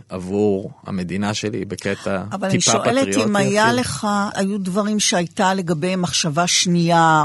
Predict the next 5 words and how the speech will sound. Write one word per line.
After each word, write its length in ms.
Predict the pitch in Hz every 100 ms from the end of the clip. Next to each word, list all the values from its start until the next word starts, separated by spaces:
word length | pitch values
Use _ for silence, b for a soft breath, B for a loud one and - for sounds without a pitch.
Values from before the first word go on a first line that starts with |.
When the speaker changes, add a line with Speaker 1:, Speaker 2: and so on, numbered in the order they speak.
| -
Speaker 2:
או 120 | 165
אולי 200 | 160 160
שינית, 680 | - - 190 180 185 - 180 156 143 b b b b b
אולי 600 | - 156 165 170 175 170 - _ _ -
התחרטת. 760 | - - 165 165 180 - 175